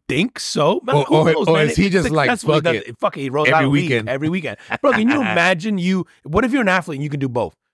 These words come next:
Speaker 1: You go, you, whatever the usada testing pool is for some of these leagues or, or, like, if you're, you're in the Olympics. If you're, like, I, I don't, I couldn't even name you a sprinter right now, <laughs> but if you're an Olympic sprinter and you're like, "Yo, for six months, I can go compete in this league,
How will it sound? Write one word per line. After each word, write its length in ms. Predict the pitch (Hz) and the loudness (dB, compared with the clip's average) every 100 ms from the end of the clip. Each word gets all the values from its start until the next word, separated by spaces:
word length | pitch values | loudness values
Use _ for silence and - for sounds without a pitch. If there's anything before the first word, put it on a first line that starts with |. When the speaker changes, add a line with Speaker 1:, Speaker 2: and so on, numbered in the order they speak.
| _ _ | _ _
Speaker 1:
You 160 | 131 143 | -10 -4
go, 240 | 135 120 | -2 -2
you, 120 | 131 | 0
whatever 280 | 151 180 208 | 0 2 2
the 80 | 196 | 0
usada 400 | 160 175 151 123 | 0 2 0 0
testing 340 | - 135 107 | -4 -6 -6
pool 260 | 98 107 90 | -4 -4 -4
is 220 | 80 82 _ _ | -6 -10 _ _
for 320 | - 127 113 | -6 -2 -2
some 180 | 104 127 | -2 -4
of 80 | 117 | -4
these 220 | 113 101 | -6 -6
leagues 280 | 107 107 98 | -4 -4 -4
or, 160 | 104 104 | -4 -2
or, 160 | 117 107 | -4 -2
like, 240 | 104 104 | -4 -6
if 160 | 120 120 | -8 -2
you're, 180 | 143 127 | -2 -2
you're 220 | 123 151 | -2 -2
in 60 | 151 | 0
the 140 | 156 | 0
Olympics. 420 | 151 160 - - - - - | 0 -2 -4 -10 -20 -20 -12
If 140 | - - | -6 -2
you're, 260 | 160 175 | 2 2
like, 380 | 170 156 127 - - - - _ - | 4 2 0 -6 -20 -20 -20 _ -18
I, 60 | - _ - | -18 _ -2
I 80 | |
don't, 120 | 170 143 | 0 0
I 20 | |
couldn't 260 | - 190 156 | 0 2 2
even 180 | 135 | 2
name 220 | 127 123 113 | 0 0 0
you 80 | |
a 40 | 104 | -4
sprinter 340 | - 123 110 98 | -6 -6 -6 -6
right 140 | 87 | -6
now, 160 | 85 117 | -8 -2
<laughs> 40 | |
but 160 | 135 143 - | 2 2 2
if 180 | 262 - | 0 2
you're 100 | - | 2
an 80 | 277 | 4
Olympic 320 | 170 143 143 | 2 2 -4
sprinter 320 | - 151 123 | -4 -4 -4
and 180 | - 117 | -6 -4
you're 120 | 123 | -4
like, 120 | 117 | -2
"Yo, 120 | 135 117 | -2 -4
for 100 | - | -4
six 240 | - 131 | -4 -2
months, 240 | 135 143 - - - | 0 0 -4 -14 -4
I 60 | |
can 80 | 123 | -2
go 120 | 117 | 0
compete 300 | 117 110 127 | -2 -2 0
in 60 | 120 | 0
this 140 | 113 | -2
league, 320 | 104 95 104 | -2 -4 -4